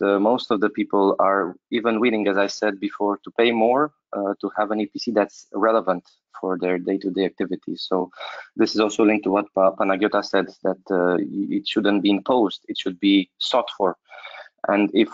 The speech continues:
we go in this path, uh, of, uh, expanding the scope of E P Cs, of course, we could include indoor environmental quality, the smartness, which would lead to operational rating,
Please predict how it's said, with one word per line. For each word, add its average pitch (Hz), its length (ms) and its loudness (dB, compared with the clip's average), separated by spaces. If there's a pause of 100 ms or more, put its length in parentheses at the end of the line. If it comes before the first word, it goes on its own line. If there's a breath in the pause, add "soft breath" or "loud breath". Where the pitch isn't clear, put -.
we 107 80 4
go 127 300 2
in 113 120 0
this 104 160 -4
path, 107 360 0 (200)
uh, 92 540 -2
of, 90 220 -10 (280)
uh, 90 300 -14
expanding 110 500 -4
the 92 100 -8
scope 117 320 -4
of 95 120 -6
E 95 60 -8
P - 140 -16
Cs, - 560 -6
of - 200 -4
course, 98 360 -4
we 95 120 -6
could 92 200 -8
include 98 400 -4 (140)
indoor 101 240 -2
environmental 101 540 0
quality, 95 480 -4
the 98 120 -8
smartness, 101 720 -2 (140)
which 98 240 -8
would 95 140 -2
lead 101 240 4
to 101 140 -2
operational 101 600 2
rating, 95 400 -4